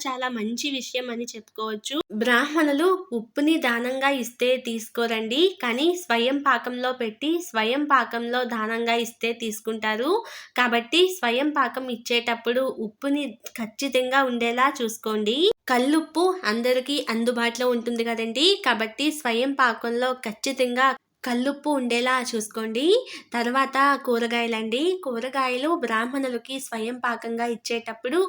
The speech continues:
చాలా తాజాగా ఉండేలా చూసుకోండి. మనం పాడైపోయినవి కానీ, కొంచెం వడిలినట్టు ఉన్నా కానీ బ్రాహ్మణులు వాడరు కదండి, అప్పుడు మనకి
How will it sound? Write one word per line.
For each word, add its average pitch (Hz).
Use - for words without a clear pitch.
చాలా 247
తాజాగా 247
ఉండేలా 240
చూసుకోండి. 226
మనం 285
పాడైపోయినవి 247
కానీ, 226
కొంచెం 247
వడిలినట్టు 247
ఉన్నా 233
కానీ 240
బ్రాహ్మణులు 277
వాడరు 226
కదండి, 226
అప్పుడు 285
మనకి 254